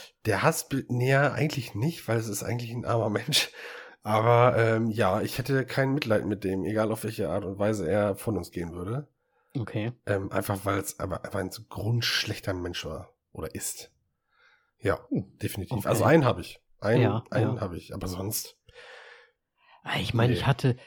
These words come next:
Speaker 2: ich hatte halt in der Schule auch so Jungs, die halt irgendwie gemein waren oder halt einfach scheiße waren oder Idioten waren und so weiter. Aber
Speaker 1: Mhm.
Speaker 2: ich hatte zum Glück, also ich denke, da haben auch viele Leute andere Erfahrungen gemacht.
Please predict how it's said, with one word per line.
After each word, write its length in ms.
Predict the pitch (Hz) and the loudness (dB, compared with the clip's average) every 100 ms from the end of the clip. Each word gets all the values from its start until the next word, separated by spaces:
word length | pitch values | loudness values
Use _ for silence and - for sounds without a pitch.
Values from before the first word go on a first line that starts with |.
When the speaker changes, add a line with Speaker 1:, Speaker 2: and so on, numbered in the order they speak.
| - | -8
Speaker 2:
ich 140 | - | 0
hatte 220 | 123 131 | 4 6
halt 140 | 120 113 | 6 6
in 100 | 113 | 6
der 140 | 107 | 4
Schule 440 | - 117 143 156 113 | 2 2 6 8 8
auch 140 | 113 | 2
so 260 | - 110 110 | 0 2 4
Jungs, 480 | 107 123 135 - | 6 6 4 0
die 220 | - 113 107 | 0 4 4
halt 160 | 107 | 4
irgendwie 280 | 113 110 107 | 0 -2 -2
gemein 480 | 110 101 101 131 123 | 0 0 4 4 4
waren 340 | 110 117 113 | 4 4 4
oder 180 | 110 110 | 2 2
halt 140 | 104 104 | 0 -2
einfach 240 | 110 - | -4 -4
scheiße 420 | - 101 123 143 | -4 -4 0 2
waren 260 | 113 117 117 | 4 4 2
oder 100 | 110 | 0
Idioten 560 | 113 110 110 139 131 117 | 0 -2 0 0 0 0
waren 340 | 117 127 127 | 0 0 0
und 120 | 120 | -2
so 80 | 117 | -2
weiter. 320 | 117 120 123 - - - - - | 0 2 0 -2 -20 -20 -20 -6
Aber 120 | - 120 | 0 2
Speaker 1:
Mhm. 80 | |
Speaker 2:
ich 80 | 104 | 4
hatte 180 | 135 165 | 4 4
zum 320 | - 135 123 | 2 0 0
Glück, 440 | - 147 214 - - | 0 6 6 4 0
also 160 | 123 120 | 2 2
ich 300 | 110 - _ | 0 -6 _
denke, 540 | 160 139 131 147 160 | -16 -2 0 2 2
da 120 | 131 | 2
haben 140 | 120 123 | 4 4
auch 120 | 117 | 0
viele 260 | - 143 139 | -2 -4 -2
Leute 340 | 127 127 120 | 0 0 0
andere 360 | 139 185 151 120 | 0 0 2 0
Erfahrungen 480 | 123 127 143 151 139 | 0 0 0 -2 -2
gemacht. 260 | 131 143 | 0 0